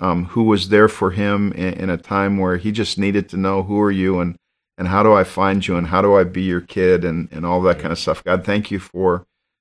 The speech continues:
their prayers for him over time. And, uh, God, thank you for the stuff that you've put on his heart, hi-, his passion for equipping others to be front yard missionaries. God, I, I pray for,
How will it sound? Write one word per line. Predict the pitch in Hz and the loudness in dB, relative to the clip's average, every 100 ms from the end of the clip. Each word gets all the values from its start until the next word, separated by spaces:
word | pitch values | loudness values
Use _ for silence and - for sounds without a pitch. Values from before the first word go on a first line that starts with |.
| - | 0
their | 110 104 | 2 2
prayers | - 110 117 117 | 2 4 4 2
for | - 110 | 0 0
him | 110 117 120 | 2 0 0
over | 90 95 90 | 0 -2 -2
time. | - 98 101 104 107 107 92 | -4 -4 0 0 0 -2 -4
And, | 90 90 87 | -6 -6 -6
uh, | 85 92 101 _ _ _ - | -8 -12 -16 _ _ _ 0
God, | 117 110 | 2 4
thank | 127 127 | 4 4
you | 131 | 2
for | 120 | 2
the | 107 | 0
stuff | - 123 - | 4 2 4
that | 113 | 0
you've | 101 101 | 0 -2
put | 123 | 0
on | 113 104 | 2 2
his | 90 | 0
heart, | - 117 - - _ _ _ _ _ | 4 4 4 -6 _ _ _ _ _
hi-, | 104 - | -2 0
his | 101 85 | -2 -2
passion | - 101 107 - 113 107 | 0 0 0 0 0 0
for | - 95 95 87 76 - _ _ - | -2 2 4 4 0 -8 _ _ -10
equipping | 90 - - 120 - 110 101 | -10 -4 0 0 0 0 0
others | 95 98 107 110 - | 2 4 4 0 -2
to | 98 | -4
be | 98 101 | -2 -4
front | - 104 | -2 -4
yard | 92 98 98 | 2 2 0
missionaries. | 95 - 98 98 98 95 | -4 -4 -4 -2 -4 -4
God, | 92 98 | 0 4
I, | 92 82 | 4 2
I | |
pray | 87 - 98 | -2 2 2
for, | - 92 87 87 | 0 -2 0 0